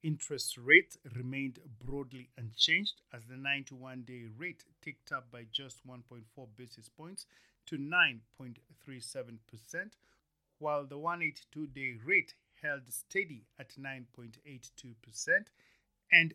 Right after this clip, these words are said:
the three sixty-four day rate inched up by one point one basis points to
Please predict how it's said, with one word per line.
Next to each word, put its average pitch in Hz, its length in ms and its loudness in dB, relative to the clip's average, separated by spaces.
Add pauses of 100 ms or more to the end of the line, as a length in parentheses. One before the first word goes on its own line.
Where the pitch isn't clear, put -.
(140)
the 143 120 -12
three 185 280 -10
sixty-four 156 680 -8
day 139 260 -14 (100)
rate 185 300 0 (160)
inched 156 320 0 (140)
up 185 180 6 (240)
by 135 120 -12
one 131 380 -10
point 123 280 -12
one 127 240 -16
basis 123 280 -20 (140)
points 185 320 -14 (340)
to 160 120 -12